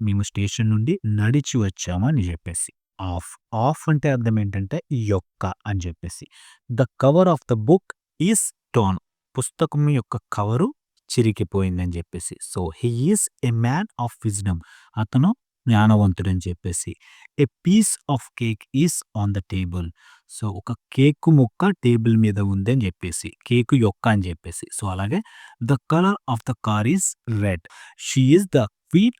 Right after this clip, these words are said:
of the country. ఆమె దేశపు యొక్క రాణి. A group of students entered the hall. విద్యార్థుల యొక్క సమూహం హాల్లోకి వచ్చింది అని చెప్పేసి. So, నెక్స్ట్ వచ్చేసి under. Under అంటే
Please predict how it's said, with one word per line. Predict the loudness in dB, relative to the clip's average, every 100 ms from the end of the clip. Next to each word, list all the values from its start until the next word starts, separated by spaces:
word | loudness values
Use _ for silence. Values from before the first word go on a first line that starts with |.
| -4
of | -6 -2
the | -4 -4 -6
country. | -4 -4 -4 -8 -6
ఆమె | -2 0 0
దేశపు | 0 0 -2 -2
యొక్క | -2 -2 -6 -8 -8 -12
రాణి. | -8 -6 -4 -6 -8 _ -4
A | -4 0
group | 2 2 0 _
of | -4 -2
students | -4 0 0 0 -2 -8 -6
entered | -4 -2 -2 -4 -8 _ -6
the | -6
hall. | -4 -6 -6 -12 -20 -20 _ -2
విద్యార్థుల | 2 4 4 4 0
యొక్క | 0 -4
సమూహం | -6 0 2 4 4 2 -2
హాల్లోకి | -4 -2 2 0 0 -4 -4 _ 0
వచ్చింది | 0 -2 -2 2 4
అని | 2 0
చెప్పేసి. | -6 -10 -12 -12 _
So, | -10 -8
నెక్స్ట్ | -8 -8 -10
వచ్చేసి | -8 -12 -14 _ -6
under. | -2 -2 -4 -10 _ -2
Under | 2 2
అంటే | 0 -2 -6